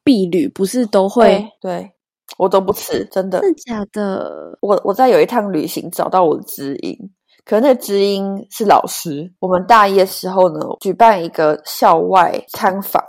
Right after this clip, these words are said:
Speaker 2: 就是你可以去新加坡、马来西亚去参观一些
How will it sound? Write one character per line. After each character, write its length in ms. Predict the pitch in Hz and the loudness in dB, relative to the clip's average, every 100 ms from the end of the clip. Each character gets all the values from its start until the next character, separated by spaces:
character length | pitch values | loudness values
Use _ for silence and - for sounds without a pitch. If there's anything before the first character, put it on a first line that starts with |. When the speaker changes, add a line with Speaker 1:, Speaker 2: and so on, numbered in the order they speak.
| - | -6
Speaker 2:
就 80 | 262 | -2
是 60 | |
你 120 | 247 180 | -2 -2
可 180 | 226 | 0
以 60 | 208 | -2
去 200 | 196 208 | 0 -4
新 200 | 202 196 | -4 -4
加 160 | 190 170 | 2 2
坡、 200 | 185 180 | 2 0
马 160 | 160 | -2
来 100 | - | -6
西 240 | - - 165 | -10 -10 -4
亚 240 | 156 - | -2 -4
去 160 | 196 196 | -6 -6
参 200 | 196 175 | -4 -2
观 200 | 175 165 | -2 -4
一 60 | |
些 460 | 180 175 165 165 | -6 -2 -2 -2